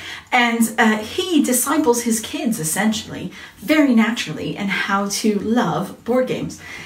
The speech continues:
It's a natural thing all parents do. You do it. I guarantee you, you're doing it in some area of your life.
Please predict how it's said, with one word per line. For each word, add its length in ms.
It's 160
a 60
natural 440
thing 240
all 180
parents 340
do. 260
You 240
do 220
it. 260
I 60
guarantee 720
you, 280
you're 140
doing 300
it 120
in 60
some 240
area 300
of 80
your 120
life. 320